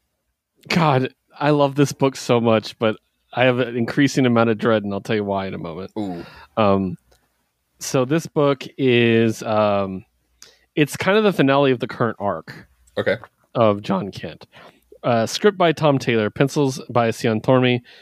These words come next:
Speaker 1: inks by Sion Tormey and Scott Hanna, color by Federico Blee and Matt Herms, and letter by Dave Sharp. Um, yeah, so it kind of wraps up the whole thing with President Bendix, Bendix and, um,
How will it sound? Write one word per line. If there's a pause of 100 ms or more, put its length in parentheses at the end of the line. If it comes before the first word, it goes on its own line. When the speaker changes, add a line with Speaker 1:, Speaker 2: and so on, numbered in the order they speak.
(180)
Speaker 1:
inks
by
Sion
Tormey
and
Scott
Hanna, (460)
color
by
Federico
Blee
and
Matt
Herms,
and
letter
by
Dave
Sharp. (520)
Um, (880)
yeah,
so
it
kind
of
wraps
up
the
whole
thing
with
President
Bendix, (200)
Bendix (560)
and,
um,